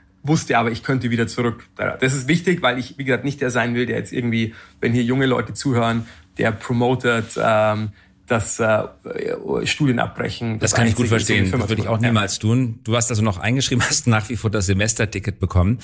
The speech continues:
Speaker 2: bist aber in eine Firma eingestiegen, die sich mit, heute würde man vielleicht sagen, Deep Tech beschäftigt, also wirklich komplizierte
Speaker 1: Biotech, genau.
Speaker 2: Materie, jetzt kein Pizzadienst gewesen, kein Zustelldienst gewesen. Ähm, und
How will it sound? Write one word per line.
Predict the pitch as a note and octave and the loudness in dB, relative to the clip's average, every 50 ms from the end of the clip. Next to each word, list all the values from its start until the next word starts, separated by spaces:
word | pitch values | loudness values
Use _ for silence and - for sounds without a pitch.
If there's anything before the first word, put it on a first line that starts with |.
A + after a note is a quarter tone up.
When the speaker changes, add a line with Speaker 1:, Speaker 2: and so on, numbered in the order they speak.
| - - - - - | -10 -14 -14 -6 -2
Speaker 2:
bist | - D3+ C3+ - - | 0 0 2 0 0
aber | - A#2+ A#2 A#2 G2+ | 0 0 0 0 0
in | G#2+ A2 | -2 -2
eine | G2 G#2 G#2 G#2+ | 0 0 2 0
Firma | F#2+ - - D#3+ E3 D3+ B2+ | 0 0 0 0 0 0 0
eingestiegen, | - G#2+ A#2 A#2 A#2+ A2+ - - A#2 A2+ A#2 A#2 A2+ A#2 - G#2 - - - - _ - | 0 -2 -2 -2 -2 -4 -2 -2 0 2 2 2 2 0 -4 -12 -16 -18 -20 -20 _ -2
die | G2+ G#2 | 2 2
sich | G2+ G2+ G#2+ G2 - | 4 4 2 2 4
mit, | G#2 G2+ G2 - - - _ _ _ | 2 2 2 0 -4 -14 _ _ _
heute | - G2+ G2+ A2 G#2 | 0 0 2 2 2
würde | G#2 G#2 G2+ | 2 2 4
man | G2 G2+ F#2+ | 2 2 0
vielleicht | - - F#2+ F2+ - | 0 0 -2 0 2
sagen, | G2 F2+ F2 F2+ F2 E2 | 2 2 2 2 2 2
Deep | F2+ B2 C3 - - | 0 -2 -2 -2 -4
Tech | - G2 F2+ E2+ - - | -2 -2 -2 -2 -4 -6
beschäftigt, | - E2+ - - D2+ C#2 - - F2+ - - - | -4 -4 -2 -2 -4 -6 -8 -8 -10 -10 -10 -8
also | - E2 D#2+ E2+ E2 | -6 -4 -2 0 2
wirklich | F2+ G2+ - - D#2+ - | 0 0 0 -2 -6 -2
komplizierte | - - - - C#3+ B2+ - | 2 2 2 2 2 0 0
Speaker 1:
Biotech, | C3 A#2+ A#2 | 0 2 2
genau. | B2 G2+ | 2 2
Speaker 2:
Materie, | F#2 F2+ F2 - A2+ A2+ A2+ G#2+ G2+ | 0 0 0 0 2 2 2 2 2
jetzt | G2+ F#2+ F2+ - - - - - - | 0 0 -2 -4 -8 -10 -20 -20 -14
kein | - - A2+ B2 B2 A#2+ | -6 0 0 2 2 2
Pizzadienst | - C3 - - A#2+ G#2+ F#2+ G2+ G2+ G2+ F#2+ - | 0 0 0 2 0 0 2 0 0 0 0 -2
gewesen, | - G2 F2+ F2+ F#2+ F#2+ F#2 F#2 G2 | -2 -2 0 2 2 2 2 0 -2
kein | F2+ - G2+ G#2+ G#2 | -2 0 0 0 0
Zustelldienst | F#2 - A#2+ A2 - - G2+ F#2+ F2+ F#2 F#2+ F#2+ F#2 - | 0 0 0 0 0 0 0 0 2 2 2 2 0 0
gewesen. | - F#2 D#2+ F2+ F2+ F2+ E2+ F2+ F2 - - - - - - - - - - - - | -2 0 0 2 2 2 2 2 0 -2 -4 -16 -16 -16 -16 -18 -18 -20 -20 -12 -4
Ähm, | - G#2 G2 G2+ - | 0 2 2 2 2
und | - B2 A2 F#2 | 2 0 0 0